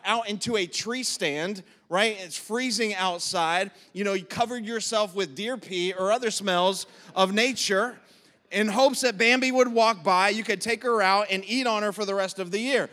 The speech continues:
Like, we'll go to great lengths for some of our hobbies. On the other hand,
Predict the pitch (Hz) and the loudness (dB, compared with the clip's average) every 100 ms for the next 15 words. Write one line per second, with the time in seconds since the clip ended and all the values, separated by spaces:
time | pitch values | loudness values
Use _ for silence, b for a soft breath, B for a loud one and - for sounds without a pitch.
0 | B - 196 233 214 226 214 220 233 254 | B -2 4 4 6 6 6 6 6 6
1 | 285 - - - - b b b b - | 2 0 -2 -2 -6 b b b b -4
2 | 196 214 208 196 190 233 - 180 233 220 | -2 0 0 2 2 2 0 0 0 2
3 | 330 359 214 196 170 247 262 | 2 0 -2 -2 0 -2 -6